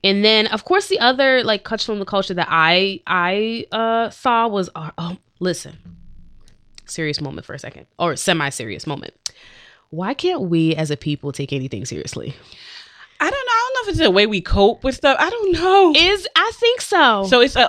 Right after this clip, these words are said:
Speaker 2: automatic thing, and then you get raised up in it. It's just like
Speaker 1: So Matthew, Doctor Matthew Stevenson, who's a preacher out in Chicago, put out a post and said,
Speaker 2: Yes.
Speaker 1: "Heal."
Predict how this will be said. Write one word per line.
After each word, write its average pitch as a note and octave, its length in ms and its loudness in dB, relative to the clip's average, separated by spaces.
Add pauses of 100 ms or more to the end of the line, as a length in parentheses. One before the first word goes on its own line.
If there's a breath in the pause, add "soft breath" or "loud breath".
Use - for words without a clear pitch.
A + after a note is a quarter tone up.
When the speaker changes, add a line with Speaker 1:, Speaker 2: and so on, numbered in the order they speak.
Speaker 2:
automatic A3 680 2
thing, G#3+ 220 2
and G3+ 80 2
then G#3 80 0
you G#3+ 80 -4
get G3+ 160 2
raised G#3+ 300 0
up A#3 160 0
in D4 120 2
it. A#3+ 60 2
It's D#3+ 240 2
just G3 220 -2
like F#3+ 440 4
Speaker 1:
So B3+ 200 4
Matthew, A#3 400 -2
Doctor A#3 240 2
Matthew B3 260 0
Stevenson, G3+ 440 -4
who's F#3 180 0
a - 20 6
preacher G3 240 0
out F3+ 140 2
in F3 80 -2
Chicago, D#3+ 420 0
put F#3+ 220 2
out F3+ 100 4
a F3 60 -2
post E3+ 320 -2
and D#3 100 -8
said, D3+ 320 -2
Speaker 2:
Yes. F#3+ 420 6
Speaker 1:
"Heal." G3 600 6